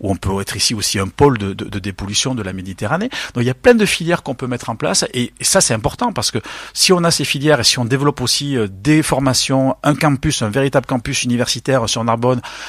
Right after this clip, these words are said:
pour tirer justement des, des, des formations, des, des écoles,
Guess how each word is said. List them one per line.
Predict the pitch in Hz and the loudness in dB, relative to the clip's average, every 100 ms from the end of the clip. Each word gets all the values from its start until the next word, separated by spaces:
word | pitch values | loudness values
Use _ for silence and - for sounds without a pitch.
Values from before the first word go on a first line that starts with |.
| - - | -16 -10
pour | 110 101 92 | -8 -8 -4
tirer | - 143 156 | 0 2 2
justement | 127 - 123 131 120 104 | 0 -4 -2 -2 -2 -4
des, | 104 | -4
des, | 110 123 | -2 -2
des | 120 | -4
formations, | - 117 120 - 123 127 110 | -4 -4 -2 -2 -2 -2 -4
des, | 104 | -6
des | 104 98 | -4 -2
écoles, | 113 139 123 | 0 2 2